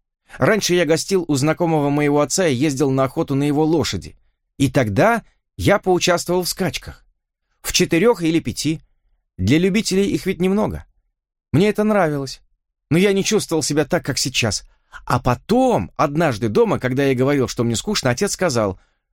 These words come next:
«Хорошо, Алессандро, скажи, чего ты хочешь, и я тебе помогу». Тут мне в голову пришёл Архангел, и я просто сказал, просто так, не задумываясь, что хочу выиграть английское дерби на Архангеле.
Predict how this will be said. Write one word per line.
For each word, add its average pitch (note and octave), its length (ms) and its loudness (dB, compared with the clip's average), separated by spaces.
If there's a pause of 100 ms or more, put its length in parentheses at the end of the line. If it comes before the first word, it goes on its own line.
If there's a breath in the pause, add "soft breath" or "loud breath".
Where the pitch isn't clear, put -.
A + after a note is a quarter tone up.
(220)
«Хорошо, F2+ 560 0
Алессандро, F#2 680 -2 (340)
скажи, A2 340 -2
чего B2+ 240 0
ты A2+ 100 -4
хочешь, A#2+ 420 -4
и D#2 60 -2
я D#2+ 120 -2
тебе D#2+ 240 -4
помогу». E2 400 -4 (600)
Тут - 340 -2 (200)
мне F#3+ 240 2
в C#3 100 -2
голову F3+ 440 2 (140)
пришёл F#3+ 420 -2
Архангел, B2 720 -2 (320)
и C3 60 2
я D#3+ 140 4
просто G#3+ 260 -2
сказал, D#3 360 0
просто A#3+ 300 -2
так, - 260 -4
не G3+ 80 0
задумываясь, C#3 580 -2 (240 soft breath)
что - 220 0
хочу G#3 360 0
выиграть G3 400 -2 (200 loud breath)
английское E3 580 0
дерби C#3+ 460 -2 (100)
на E3 200 2
Архангеле. G#2+ 640 -2